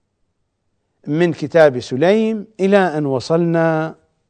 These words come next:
إلى وقتنا الحاضر،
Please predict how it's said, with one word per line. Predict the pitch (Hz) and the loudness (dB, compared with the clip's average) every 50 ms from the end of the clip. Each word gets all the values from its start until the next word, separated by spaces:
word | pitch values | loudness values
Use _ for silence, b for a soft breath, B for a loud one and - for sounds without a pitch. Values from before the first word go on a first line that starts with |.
| _ _ _ _ _ _ _ _ _ _ _ _ _ _ _ _ _ _ _ - | _ _ _ _ _ _ _ _ _ _ _ _ _ _ _ _ _ _ _ -6
إلى | 151 151 151 147 147 147 147 143 139 139 139 - _ _ _ _ | -2 0 2 2 2 2 2 0 -2 -4 -6 -10 _ _ _ _
وقتنا | - 131 131 147 185 196 - - - 160 151 147 143 131 120 131 | -6 0 4 4 4 4 2 -4 -8 -6 -4 -2 -2 -2 -2 -4
الحاضر، | 131 110 - - 147 139 135 123 127 127 127 - | -6 -8 -6 -4 -2 -2 -2 -2 -2 -4 -4 -4